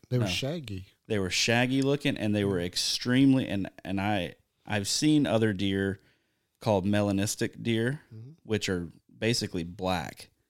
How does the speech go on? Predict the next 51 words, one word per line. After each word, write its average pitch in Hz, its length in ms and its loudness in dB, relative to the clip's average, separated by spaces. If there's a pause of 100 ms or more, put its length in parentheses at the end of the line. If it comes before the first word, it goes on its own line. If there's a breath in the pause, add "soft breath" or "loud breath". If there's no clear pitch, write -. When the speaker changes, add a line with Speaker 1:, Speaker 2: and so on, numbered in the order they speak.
(380)
Speaker 2:
And 107 140 -2
that's 120 220 0
kinda 113 180 2
how 95 140 0
these 95 180 -2
deer 87 240 -6
were. 71 140 -6
They 92 120 0
were 85 80 -2
extremely 127 800 2
dark 87 380 -4
colored. 50 400 -10
Speaker 1:
Yeah. 117 160 -8 (160)
Speaker 2:
Very, 110 460 2
very, 101 180 -2
I 95 60 0
Speaker 1:
Yeah. 117 40 2
Speaker 2:
still 127 220 4
have, 107 240 0 (320 soft breath)
I've 107 180 2
never 120 240 2
seen 117 220 0
another 98 320 0
deer 92 320 -2
this 87 180 -4
dark 87 500 -6
Speaker 1:
No. 110 220 -4 (160)
Speaker 2:
in 101 160 -2
my 92 100 0
Speaker 1:
Yeah, 85 60 -2
Speaker 2:
life. 101 400 -6
Speaker 1:
no. 117 220 -4 (180)
Speaker 2:
And 101 160 0
they 98 80 2
were 87 140 -2
shaggy 92 500 0
looking. - 480 -12
Speaker 1:
And 110 140 2
I 117 120 4
was 131 160 4
thinking 117 300 0
that's 110 260 2
what 101 120 0
Alabama 107 480 2
deer 110 240 2
look 120 240 0
like. 95 180 -2 (300)
Speaker 2:
Yeah. 92 280 -4 (120)
Speaker 1:
Man, 113 340 -4
they're 90 140 -16
small. - 480 -6